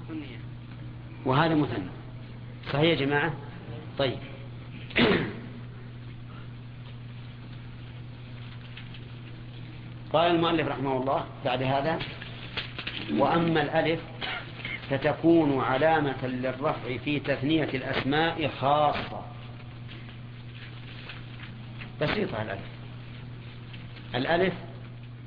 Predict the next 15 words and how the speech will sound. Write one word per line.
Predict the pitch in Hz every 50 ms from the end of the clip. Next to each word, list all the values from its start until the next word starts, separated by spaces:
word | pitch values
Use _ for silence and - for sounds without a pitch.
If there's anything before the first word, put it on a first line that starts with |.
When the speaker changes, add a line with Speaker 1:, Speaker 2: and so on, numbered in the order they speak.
| - - - - - - - -
Speaker 2:
تكون | 127 127 - 165 175 160
علامة | 147 131 135 151 165 160 147 135 113
الرفع | 127 127 160 180 170 - - 123
في | 147 151
موضع | 160 175 170 147 147
واحد | 135 151 165 160 123 135 131 -
فقط، | 160 156 - - - - - - - - - - - - - - - - - - - - - - - - - - 277 - - - - - - - - - - - - - - - - - - - - - - -
في | - 156 160
تثنية | 156 151 143 110 139 165 170 156
الأسماء، | - 135 - 120 110 107 113 110 98 - - - - - - - - - - - - - - - - - - - - - - - - - - - - -
يعني | 131 131 139 151 147
في | - 143
المثنى | 135 139 143 127 - - 147 147 143 131
من | 123 120 117
الأسماء. | 110 101 113 123 - - 131 139 131 131